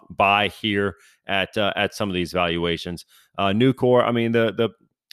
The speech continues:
P E on this one is still very low, but it's a more of a commodity company. It's trading at a six times P E. But, uh, I would let this one settle back down before I ultimately go and jump in this one.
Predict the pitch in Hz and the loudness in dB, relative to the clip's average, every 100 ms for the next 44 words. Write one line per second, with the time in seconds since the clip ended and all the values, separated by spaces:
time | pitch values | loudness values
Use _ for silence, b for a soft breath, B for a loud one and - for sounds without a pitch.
0 | - 139 139 123 120 113 110 110 110 104 | -8 -4 -2 0 0 0 -2 -6 -6 -8
1 | 95 - 98 98 92 92 92 90 87 92 | -8 -6 -4 -4 -4 -2 0 -2 -4 -6
2 | - 98 104 107 90 - 98 92 90 85 | -6 -6 -2 -2 -4 -6 -2 0 0 -2
3 | 85 - 95 90 87 - b b b - | -6 -6 -6 -6 -8 -10 b b b -4
4 | 135 110 104 90 - 98 - 101 92 85 | 0 0 -2 -2 -4 -6 -6 -4 -4 -6
5 | - 92 - 92 90 - b b - 117 | -8 -8 -4 -4 -4 -8 b b -2 0
6 | - 131 123 139 190 190 160 - 147 127 | 4 4 4 4 4 4 2 2 -2 0
7 | 123 - 120 110 101 95 - 101 98 92 | -2 0 0 2 0 -2 -2 -4 -4 -6
8 | - 95 92 95 95 95 95 92 90 85 | -6 -4 -2 -2 -4 -6 -6 -8 -8 -4
9 | 87 87 82 87 85 87 85 82 90 87 | -4 -4 -4 -6 -4 -6 -6 -8 -6 -6